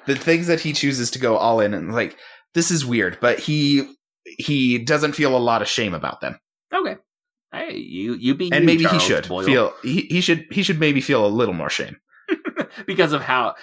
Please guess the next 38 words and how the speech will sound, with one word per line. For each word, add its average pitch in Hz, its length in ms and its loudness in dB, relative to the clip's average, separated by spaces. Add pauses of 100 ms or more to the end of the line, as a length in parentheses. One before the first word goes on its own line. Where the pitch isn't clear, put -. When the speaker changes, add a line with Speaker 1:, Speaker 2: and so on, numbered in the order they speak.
(120)
Speaker 2:
not, 214 240 2
not 240 100 0
because 214 200 -4
of 156 80 0
the 147 60 -6
thing 147 120 -2
he 139 140 -4
likes, 120 260 -2
but 104 160 -6
because 107 240 -6
of 101 140 -8
how 101 400 -2 (220)
defining 127 880 -2
of 101 120 -2
his 104 140 -10
personality 85 540 -8
it 80 80 -6
has 87 120 -10
become - 360 -14 (100)
that - 100 -10
he 87 80 -10
likes 67 220 -12
it. - 120 -16
Speaker 1:
Yes, 113 340 -2 (120)
and, 123 280 -2
and 139 140 -2
the 135 80 2
way 151 160 2
he 147 140 2
expresses 117 480 -2
it 107 220 0 (220)
is 113 140 0
so 135 160 2
off-putting 107 520 -2
to - 100 -4
so 101 120 -2
many 87 200 -4
people. - 360 -12